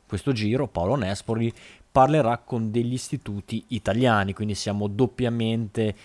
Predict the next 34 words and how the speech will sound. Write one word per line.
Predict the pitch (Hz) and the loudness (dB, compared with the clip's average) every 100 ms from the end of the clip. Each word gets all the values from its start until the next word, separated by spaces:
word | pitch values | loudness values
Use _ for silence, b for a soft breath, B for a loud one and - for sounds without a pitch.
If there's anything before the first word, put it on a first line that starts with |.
| b b | b b
eh, | 113 104 101 98 92 | -4 -2 0 0 -2
così, | 110 101 85 - | -4 -6 -8 -6
eh, | 113 98 92 | -2 0 0
coinvolti | - 113 104 110 107 113 | 0 0 2 2 2 -2
in | |
questa | 101 107 101 | -4 -6 -6
attività. | - 117 - 143 214 - B B B B | -6 -6 -2 0 0 -6 B B B B
Saranno, | - - 135 147 135 120 110 95 - | -2 2 4 4 4 2 2 0 -2
eh, | 120 110 104 101 101 98 95 95 98 | 2 2 2 2 2 0 0 -2 -4
eh, | 95 202 196 190 - | -6 -6 -4 -6 -10
mm, | 190 202 95 98 | -10 -6 -6 -8
questa | - 123 | -6 -6
attività, | - 120 - 135 - - | -4 -4 4 4 4 -2
eh, | 127 117 110 | -4 -4 -6
questi | - 113 | -10 -10
contatti | - 117 127 131 | -6 -4 -2 2
aris | 120 104 - | 2 2 -2
su | - - 113 | -6 -6 0
due | 151 | 0
passaggi. | 135 120 - 110 107 117 160 208 | 2 0 0 0 0 0 -2 -2
Il | 123 104 | -6 -2
primo | 156 202 131 101 | 2 4 2 2
nel | 95 | 0
passaggio | 95 110 - 127 117 113 | -2 -2 2 4 4 2
delle, | 98 104 104 101 - b b b | 0 0 0 -2 -4 b b b
eh, | 92 90 | -4 -2
delle | 90 107 | 2 2
undici | 117 113 - | 4 2 0
e | 113 | 0
mezza | 113 117 107 | 2 0 0
circa | - 110 110 | -2 -2 -2
del | 107 | -2
mattino, | 110 - 170 147 95 | -4 -2 0 0 -2
dove | 92 95 90 | -4 -6 -6